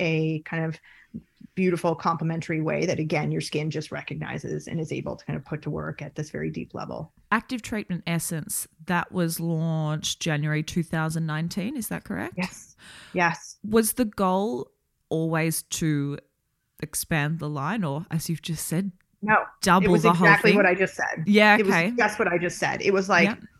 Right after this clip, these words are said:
Speaker 1: "Holy moly, active botanical serum is changing the game, changing people's skin and their relationship to your,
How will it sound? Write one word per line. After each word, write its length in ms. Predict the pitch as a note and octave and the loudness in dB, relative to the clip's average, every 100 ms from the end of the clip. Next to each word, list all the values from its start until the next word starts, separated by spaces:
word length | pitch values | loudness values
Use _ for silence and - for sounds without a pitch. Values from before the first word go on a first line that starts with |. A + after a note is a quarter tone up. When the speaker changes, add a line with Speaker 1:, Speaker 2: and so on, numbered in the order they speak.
| _ | _
Speaker 1:
"Holy 300 | B3 C#4+ D4+ | 2 6 6
moly, 560 | C#4 G3 F#3+ F3+ F3 - _ - | 6 4 2 0 -2 -8 _ 2
active 260 | G#3 A3+ A3 | 2 4 4
botanical 380 | A#3 G#3 G3+ | 6 6 2
serum 560 | G3 G3 F3+ F3 E3+ F3 | 0 2 2 2 -2 -4
is 160 | F#3+ - | -6 -6
changing 520 | - A3 G#3+ G#3 A3 | 0 4 6 6 6
the 60 | G#3 | 4
game, 500 | F#3 E3+ E3 E3+ F3 | 2 -2 -4 -4 -6
changing 360 | - G#3 G#3+ A3 | -2 0 2 0
people's 300 | G3 F3+ - | 0 -2 -2
skin 240 | F3 F3 | 0 0
and 120 | F3 | 2
their 80 | F3 | 2
relationship 640 | F3 F3 G#3+ A#3 G3+ E3+ - | 2 2 2 4 2 0 -4
to 120 | |
your, 80 | F3 | -4